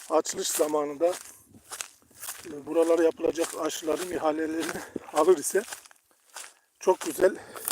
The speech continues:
e, yükselişler gelecek demiştim. Ama R T L laboratuvarları bu ihaleyi Angen'e kaptırınca tabii ki haline ra-, rağbet ve alışlar Angen'e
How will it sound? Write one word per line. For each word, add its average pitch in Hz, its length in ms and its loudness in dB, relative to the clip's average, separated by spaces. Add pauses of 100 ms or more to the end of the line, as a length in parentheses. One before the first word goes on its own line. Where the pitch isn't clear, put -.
(160)
e, 156 40 -6 (260)
yükselişler 165 640 0
gelecek 165 380 2
demiştim. - 240 -4
Ama 196 240 10 (640)
R 175 180 8
T 190 240 6
L - 20 8
laboratuvarları 160 840 4 (880)
bu 196 100 0
ihaleyi 151 480 2
Angen'e 147 400 2
kaptırınca 156 640 -4 (120)
tabii 120 260 -2
ki 180 160 -8
haline 135 460 -4 (460)
ra-, - 800 0
rağbet 165 600 6 (580)
ve 160 140 6
alışlar 160 540 4
Angen'e 175 520 6